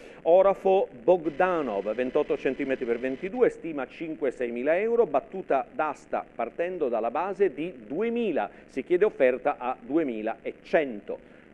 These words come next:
per la prima. È in battuta il lotto numero quattordici, con rizza in argento dorato, argentiere Bogdanov,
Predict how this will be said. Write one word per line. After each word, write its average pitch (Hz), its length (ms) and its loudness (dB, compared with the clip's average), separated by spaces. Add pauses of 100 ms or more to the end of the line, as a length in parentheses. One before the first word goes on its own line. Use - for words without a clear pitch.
per 113 120 -2
la 123 120 -2
prima. 151 400 0 (580)
È - 80 -14
in 120 220 -8
battuta 135 600 -2
il 127 200 -6
lotto 139 340 0
numero 131 400 -2
quattordici, 202 1000 0 (220)
con 117 280 -4
rizza 135 580 0
in 117 160 -6
argento 123 540 0
dorato, 175 640 4
argentiere 120 600 2
Bogdanov, 165 760 -2